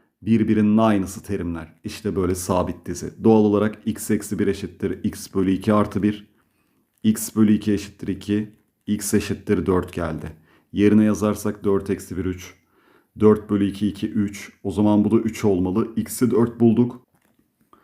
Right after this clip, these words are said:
Dört y eksi beş eşittir üçten y de arkadaşlar iki oldu.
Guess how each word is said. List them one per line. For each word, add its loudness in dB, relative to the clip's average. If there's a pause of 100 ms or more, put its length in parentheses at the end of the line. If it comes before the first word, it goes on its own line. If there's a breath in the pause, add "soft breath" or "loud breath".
(400 soft breath)
Dört 6
y 4
eksi -4
beş 0
eşittir -8
üçten -2 (320 loud breath)
y 6
de 0
arkadaşlar -6
iki -10
oldu. -8